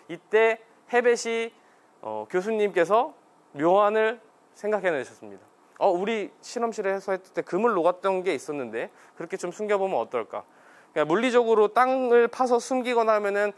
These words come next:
나중에 찾기가 어려울 테니 우리가 한번 왕수에 숨겨보자. 근데 지금 생각해보면 그 숨긴다는 의미가 왕수 속에 금이 녹아 들어간다는 거예요. 그러니까 남들이 봤을 때는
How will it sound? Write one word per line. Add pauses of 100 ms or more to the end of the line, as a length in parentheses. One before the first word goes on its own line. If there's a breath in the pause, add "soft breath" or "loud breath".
(140 loud breath)
나중에
찾기가
어려울
테니 (360 soft breath)
우리가
한번
왕수에
숨겨보자. (480 soft breath)
근데
지금 (100)
생각해보면
그
숨긴다는
의미가 (340 loud breath)
왕수
속에
금이
녹아
들어간다는
거예요. (580 soft breath)
그러니까
남들이
봤을
때는